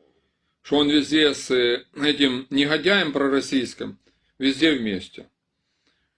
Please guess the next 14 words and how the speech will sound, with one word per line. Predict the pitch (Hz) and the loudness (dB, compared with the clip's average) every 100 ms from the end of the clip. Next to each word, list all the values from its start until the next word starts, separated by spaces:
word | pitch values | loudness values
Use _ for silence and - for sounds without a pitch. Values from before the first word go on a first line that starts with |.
| _ _ - | _ _ -4
Валерий | 143 185 190 | 2 4 4
Федорович | 180 202 165 160 139 - | 2 0 2 2 2 0
просто | 165 147 123 | 0 0 -2
себя | - 131 135 | -2 0 2
урыл | 135 147 131 | 2 2 2
окончательно. | 113 123 110 113 107 101 107 - _ _ _ _ _ _ - | 0 -4 -6 -8 -8 -10 -18 -20 _ _ _ _ _ _ -6
За | 131 | -2
него | 160 180 | 2 2
ни | 170 | 2
одна | 160 151 160 | 2 2 2
нормальна | 151 151 151 147 | 2 0 0 2
людина | 147 151 170 131 | 2 2 0 0
не | 127 | -2
проголосує. | 131 131 123 127 120 - 110 - | -2 -2 0 -2 -2 -6 -10 -12